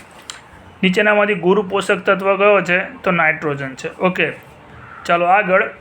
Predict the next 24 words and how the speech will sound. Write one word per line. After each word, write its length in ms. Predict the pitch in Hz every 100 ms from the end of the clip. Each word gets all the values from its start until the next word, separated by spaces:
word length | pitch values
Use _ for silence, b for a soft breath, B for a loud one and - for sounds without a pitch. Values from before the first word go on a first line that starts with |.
| - - - -
નીચેનામાં 540 | 190 190 226 233 233
પૈકી 320 | 220 220 240 240
કયું 480 | - 214 247 190 -
ગુરુ 240 | 175 214 240
પોષક 500 | 196 202 220 208 -
તત્વ 320 | 196 202 202
નથી? 360 | 202 190 175
જો 140 | 147 185
અહીંયા 200 | 180 175
આગળ 160 | 165
પાછું 440 | 165 160 165 170 -
ઉલટું 340 | 190 185 233
પૂછ્યું 320 | 190 180 160
છે 140 | 156 196 - - -
કે 140 | 185 180
પોષક 420 | 180 190 214 196
તત્વ 320 | 202 190 202
નથી, 260 | 190 185 196
એને 160 | 185
ઓળખો. 540 | 185 180 175 180 175 180 B B -
પોટેશિયમ, 680 | 185 185 208 196 208 208 208
ફોસ્ફરસ, 800 | 202 185 190 - 196 202 180 151
ઝિંક 320 | 170 196 185
અને 340 | 180 180 247